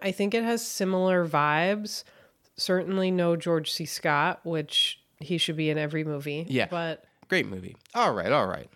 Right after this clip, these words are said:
Speaker 2: Let's, uh, let's shift
Speaker 1: to change gears
Speaker 2: A hundred percent. Holy shit.
Speaker 1: completely.
Speaker 2: So Sam was saying earlier how some people were kinda complaining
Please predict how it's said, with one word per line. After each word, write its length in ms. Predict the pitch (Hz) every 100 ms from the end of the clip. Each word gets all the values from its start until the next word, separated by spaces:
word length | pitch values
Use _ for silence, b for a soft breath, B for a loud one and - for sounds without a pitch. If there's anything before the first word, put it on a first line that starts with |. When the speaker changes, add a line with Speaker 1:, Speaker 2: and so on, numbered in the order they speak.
| _
Speaker 2:
Let's, 300 | 170 - -
uh, 380 | 143 131 120 113 147
let's 200 | 185 -
shift 300 | - 202 196
Speaker 1:
to 100 | 190
change 720 | - - 208 226 254 226 180
gears 460 | 202 196 196 190
Speaker 2:
A 140 | 139 113
hundred 360 | 139 139 131
percent. 460 | - 113 - 92 82
Holy 460 | - 135 151 139 120
shit. 300 | 226 254 -
Speaker 1:
completely. 440 | 175 156 139 175 - _ _ - - -
Speaker 2:
So 120 | 143
Sam 260 | 143 - 202
was 100 | 156
saying 280 | 156 131 110
earlier 440 | 120 120 113 110
how 520 | 104 104 101 98 95 - -
some 160 | 214
people 140 | 190 160
were 100 | 135
kinda 200 | 143 131
complaining 680 | 131 123 - 123 123 131